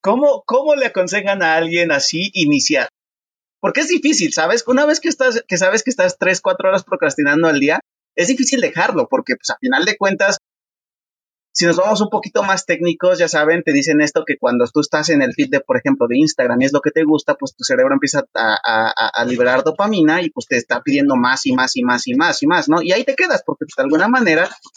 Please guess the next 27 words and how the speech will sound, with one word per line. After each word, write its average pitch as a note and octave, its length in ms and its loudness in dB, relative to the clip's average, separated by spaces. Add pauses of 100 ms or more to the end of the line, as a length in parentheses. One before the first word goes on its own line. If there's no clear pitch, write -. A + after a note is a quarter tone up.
es, - 320 -2
es F#3 140 -4
una F#3 260 2
situación D3 580 0
cómoda D#3 340 2
y D3 40 0
placentera C#3+ 580 0
para A#2 240 -2
ti, A3+ 140 2 (440)
en C#3 120 2
lo C3+ 80 2
que - 60 -10
estés - 220 -4
perdiendo C3+ 420 2
tiempo. E3+ 180 0 (360)
Entonces, F3+ 480 0
pues, D#3 260 -2
es F3+ 160 0
difícil A3 340 0
dejarlo F#3 420 -2
porque E3 240 -4
se D3+ 120 0
vuelve D3 220 2
de D3+ 80 2
alguna C3+ 300 0
manera A#2+ 400 0
adictivo. A#2 540 -4